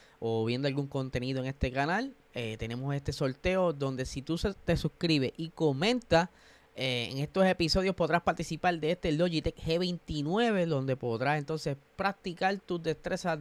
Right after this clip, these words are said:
de, eh, sim racing, ya tanto sea en Fórmula uno, en Gran Turismo, con lo que tú, eh, prefieras correr. Así que ya lo sabes, te suscribes y comentas, ya estás participando. Un saludito a Speed Lover, que ya está por ahí activo.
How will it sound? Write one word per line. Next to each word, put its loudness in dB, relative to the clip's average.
de, 0
eh, 4
sim -2
racing, 0
ya -2
tanto -6
sea 2
en 0
Fórmula 0
uno, -2
en -4
Gran 0
Turismo, 0
con 0
lo 2
que -2
tú, 2
eh, 4
prefieras 2
correr. 2
Así -4
que -6
ya 2
lo 4
sabes, 6
te -2
suscribes -2
y -2
comentas, 0
ya 4
estás 2
participando. 2
Un 0
saludito 6
a -2
Speed 2
Lover, 6
que 2
ya 8
está 4
por 4
ahí 4
activo. 6